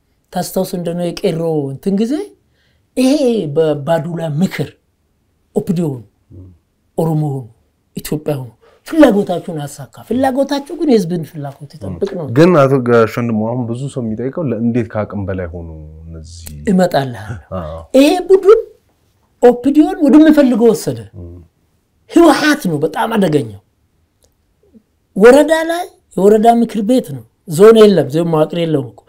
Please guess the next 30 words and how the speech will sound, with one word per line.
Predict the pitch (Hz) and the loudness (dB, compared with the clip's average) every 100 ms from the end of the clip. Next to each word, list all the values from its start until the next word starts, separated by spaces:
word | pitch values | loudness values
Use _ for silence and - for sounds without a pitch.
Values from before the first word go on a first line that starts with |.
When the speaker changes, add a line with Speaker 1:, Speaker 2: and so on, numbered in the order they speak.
| - - | -20 -6
Speaker 1:
የወረዳ | - 226 262 277 277 | 6 8 8 4 0
ምክር | - 285 | 0 -2
ቤት | 330 415 - _ _ _ _ - | -2 -6 -8 _ _ _ _ 0
የኦፒዲዮ | 240 262 285 277 285 302 302 | 6 6 8 4 6 4 6
ፍቃድ | 302 269 269 214 | 4 -2 -6 -6
ከሌለ | 233 220 220 302 | 0 0 0 -2
ሊቀመንበሩ | 302 233 202 202 202 | -4 -4 -2 -2 -2
አይመረጥም። | 165 139 113 113 - _ _ _ _ _ _ _ - | -4 -6 -10 -16 -20 _ _ _ _ _ _ _ 0
ይሄ | 302 330 | 4 4
በጣም | 262 - - 247 | 2 -2 -6 0
አማረዋል | 220 185 233 208 190 160 | 0 2 2 0 -4 -2
ሁሉንም | 262 311 277 247 | 0 2 2 0
ክልሎች። | 208 156 131 - _ _ _ _ _ _ _ _ _ _ _ - _ _ _ | -4 -8 -10 -16 _ _ _ _ _ _ _ _ _ _ _ -20 _ _ _
በተለይ | - 240 240 | -4 -2 0
ኦሮሞና | 214 220 208 196 | 2 2 0 -2
አማራ | 196 233 254 | -4 -4 -4
ላይ | 262 | -6
በጣም | 240 277 262 262 | -4 -4 -4 -4
ጫና | 254 269 226 | 2 2 4
በዛ። | 190 131 117 - _ _ _ _ _ - | 0 -4 -12 -20 _ _ _ _ _ -10
ከዚህ | - 359 | -6 0
የተነሳ | 392 370 349 - 320 | 0 0 -6 -4 -4
ምንድን | 330 311 285 | -4 -6 -2
ነው | 269 | 0
ይዘው | 202 202 | 2 2
ሄዱ። | 147 117 _ _ _ | 0 -8 _ _ _
አሁን | 330 349 440 | 2 4 6
የተቀላቀለው | 403 349 311 247 226 202 185 | 6 2 2 4 4 2 0
ይሄ | 156 | -2
ነው። | 131 | -6